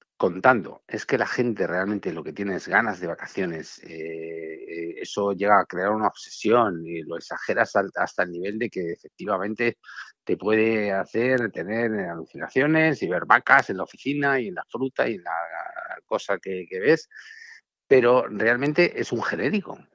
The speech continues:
Es decir, estás vendiendo, eh, todo el mundo tiene ganas de vacaciones y se queda muy al final, muy al final, en decir, bueno, nosotros entendemos de vacaciones, pues vente a Viajes Halcón, ¿no? Yo creo que esta es la típica publicidad que,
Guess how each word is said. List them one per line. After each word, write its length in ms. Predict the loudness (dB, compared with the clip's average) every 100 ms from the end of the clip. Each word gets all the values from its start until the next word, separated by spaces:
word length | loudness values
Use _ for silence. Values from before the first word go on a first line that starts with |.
| -20
Es 140 | -8 -4
decir, 260 | 0 2
estás 260 | 2 2 2
vendiendo, 520 | 4 2 6 6 6
eh, 600 | 2 -2 -4 -6 -6 -8 -4
todo 140 | -2
el 80 | -2
mundo 180 | -4 -2
tiene 200 | 0 0
ganas 200 | 0 2
de 120 | 2
vacaciones 540 | 2 0 0 -2 -4 -8
y 160 | -10
se 280 | -6 -2 -2 -4 2
queda 220 | 6 6
muy 260 | 6 4 4
al 100 | 2
final, 500 | -2 0 2 0 0
muy 220 | -2 -2
al 100 | -2
final, 400 | -4 -2 -2 -2 _ _ _ _
en 100 | -4
decir, 220 | -4 -2
bueno, 220 | 0 0
nosotros 480 | 0 -6 -8 -6 -4
entendemos 460 | -4 -4 -4 -4 -2
de 60 |
vacaciones, 500 | 0 0 0 0 -2
pues 160 | -4 -8
vente 280 | -8 -8 -6
a 180 | -4 -4
Viajes 320 | -6 -10 -12
Halcón, 320 | -18 -16 -14
¿no? 160 | -12 -12 _ -20 -20 -18 -20 _
Yo 300 | 0 6 8
creo 200 | 8 6
que 60 | 4
esta 200 | 0 0
es 100 | 0
la 80 | -2
típica 340 | -4 -2 0
publicidad 500 | 2 0 2 4 4
que, 360 | 4 0 -2